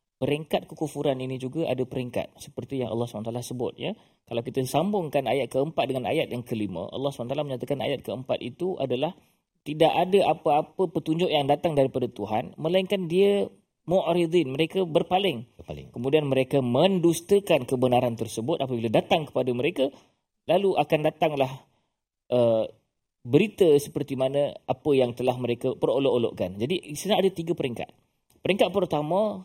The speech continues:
Speaker 1: berpaling daripada bertaamul dan memikirkan mengenai ayat-ayat Allah subhanahu wa taala. Dia buat tak layan.
Speaker 2: Tak layan.
Speaker 1: Kan? Itu peringkat pertama.
Speaker 2: Mhm.
Speaker 1: Peringkat yang kedua,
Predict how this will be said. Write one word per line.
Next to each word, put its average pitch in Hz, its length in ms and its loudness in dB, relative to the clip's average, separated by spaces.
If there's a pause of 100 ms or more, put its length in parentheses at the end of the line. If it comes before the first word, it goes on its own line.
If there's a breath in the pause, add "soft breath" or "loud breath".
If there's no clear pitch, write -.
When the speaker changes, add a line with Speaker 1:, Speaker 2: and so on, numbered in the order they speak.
(160)
Speaker 1:
berpaling 147 640 0
daripada 127 640 0 (640)
bertaamul 160 840 -2
dan 139 180 0
memikirkan 139 640 -2
mengenai 120 480 -2
ayat-ayat 131 400 2
Allah 131 220 -2
subhanahu - 100 -12
wa 104 80 -10
taala. 117 80 -4
Dia 160 80 2
buat 160 160 0
tak 131 100 -2
layan. 135 240 4 (220)
Speaker 2:
Tak - 160 -12
layan. 67 240 -12 (220)
Speaker 1:
Kan? 113 160 -14 (260)
Itu - 140 2
peringkat 175 260 4
pertama. 110 400 -2 (140)
Speaker 2:
Mhm. 90 260 -14
Speaker 1:
Peringkat 240 300 4
yang 202 100 0
kedua, 226 480 6